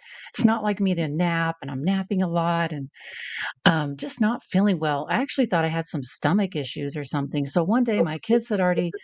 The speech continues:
gone to bed, and I told my husband, "I'm just gonna drive myself to the E R, get checked out. I'll be back in a little bit." <clears throat> And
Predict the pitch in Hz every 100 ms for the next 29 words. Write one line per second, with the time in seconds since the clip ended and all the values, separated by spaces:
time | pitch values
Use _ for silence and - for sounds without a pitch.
0 | - - - 170 151 151 220 262 254 196
1 | 165 165 170 185 185 175 185 185 196 190
2 | - - - _ 202 240 240 226 - 190
3 | 185 180 175 170 160 156 147 151 147 170
4 | 175 170 165 156 - 160 - 147 147 143
5 | 160 156 147 139 139 139 131 143 147 147
6 | 123 - - - - - - 277 - 254
7 | 220 160 127 _ _ _ 208 190 180 175